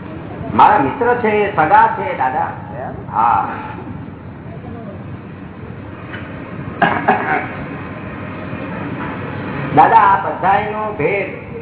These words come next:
દાદા પાસે સ્વરૂપ જ્ઞાન મળ્યું એનો જ આ ભેદ.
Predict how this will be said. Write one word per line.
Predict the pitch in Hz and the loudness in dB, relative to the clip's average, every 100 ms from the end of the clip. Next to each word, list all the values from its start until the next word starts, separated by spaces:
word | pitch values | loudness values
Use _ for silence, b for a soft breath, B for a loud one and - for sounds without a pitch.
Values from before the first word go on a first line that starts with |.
| - | 0
દાદા | 127 156 202 208 | 4 6 8 8
પાસે | 185 175 202 | 6 2 0
સ્વરૂપ | 202 - 156 196 - | -4 -2 0 0 -4
જ્ઞાન | 170 180 180 | 0 2 2
મળ્યું | 156 160 185 - 143 | 0 2 2 2 2
એનો | 180 196 | 2 4
જ | 156 | 4
આ | 131 123 | 4 4
ભેદ. | 147 | 2